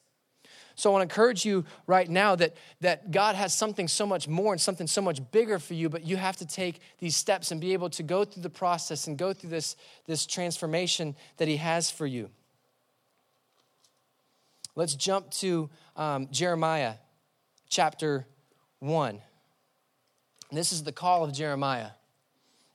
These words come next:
And again, this is somewhat of a popular verse or a famous verse, and it says this, in, in Jeremiah chapter one, verse four, it says, "The, the word of Lord, the Lord came to me.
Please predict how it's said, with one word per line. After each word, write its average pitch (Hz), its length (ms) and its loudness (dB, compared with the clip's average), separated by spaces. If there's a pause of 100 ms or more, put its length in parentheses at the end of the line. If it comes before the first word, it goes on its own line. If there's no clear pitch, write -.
And 151 220 -4
again, 160 260 0
this 170 160 0
is 147 180 -4 (240)
somewhat 185 360 2
of 156 60 -4
a 151 60 -2
popular 160 420 0
verse 147 320 0
or 143 60 0
a 135 40 -2
famous 156 340 -2
verse, 143 340 -2
and 156 80 -4
it 143 60 -6
says 160 300 0
this, 160 340 -2
in, 143 100 -4 (240)
in 147 100 0
Jeremiah 175 440 2
chapter 170 320 2
one, 165 240 0
verse 156 180 0
four, 170 220 0
it 147 80 -4
says, 160 280 2
"The, 156 200 0 (340)
the 175 100 4
word 214 440 6
of 165 160 -2
Lord, 185 300 2
the 165 100 4
Lord 185 280 2
came 202 340 0
to - 120 -4
me. 135 300 -4